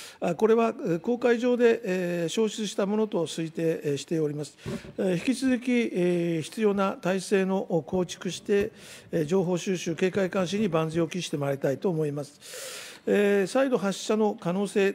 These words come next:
については、えー、防衛省として、えー、北朝鮮の軍事動向について、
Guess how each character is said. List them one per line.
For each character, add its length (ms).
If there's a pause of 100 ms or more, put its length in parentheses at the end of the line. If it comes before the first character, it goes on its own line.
(100)
に 120
つ 140
い 80
て 80
は、 180 (420)
え 320
ー、 60
防 140
衛 60
省 180
と 120
し 120
て、 380 (100)
え 880
ー、 40
北 180
朝 120
鮮 160
の 80
軍 180
事 120
動 140
向 120
に 120
つ 100
い 80
て、 240